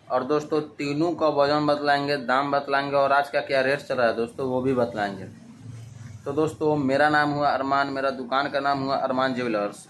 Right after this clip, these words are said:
और हम सोना चांदी का वीडियो बनाते रहते हैं। सोना चांदी का वीडियो सबसे पहले देखने के लिए मेरे वीडियो को लाइक कीजिए और मेरे चैनल को सब्सक्राइब ज़रूर कीजिए।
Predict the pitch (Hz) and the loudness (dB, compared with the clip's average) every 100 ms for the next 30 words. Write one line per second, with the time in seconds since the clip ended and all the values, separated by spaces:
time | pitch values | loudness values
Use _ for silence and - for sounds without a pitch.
0 | - - 120 123 - 131 139 143 135 135 | -14 -6 -4 -4 -6 -4 -2 -4 -4 -4
1 | 131 123 123 127 120 120 123 139 131 120 | -4 -4 -4 -4 0 0 0 -2 -2 -2
2 | 113 98 95 117 127 135 131 131 127 127 | -6 -10 -10 -6 -6 -4 -4 -4 -6 -6
3 | 123 120 131 131 127 - 151 147 139 120 | -6 -6 -6 -6 -10 -10 -10 -6 -4 -4
4 | 120 120 131 131 117 98 92 - _ _ | -4 -4 -4 -4 -4 -6 -8 -14 _ _
5 | _ _ - 113 120 120 120 120 143 147 | _ _ -12 -4 -2 -2 -4 -4 -4 -2
6 | 135 123 123 131 135 123 127 123 120 120 | 0 2 0 -2 -8 -8 -4 -4 -2 -4
7 | 120 - 110 127 131 123 117 117 - 117 | -4 -4 -4 -4 -6 -10 -12 -10 0 2
8 | 123 117 117 107 - 90 87 | 2 0 -2 -4 -8 -12 -14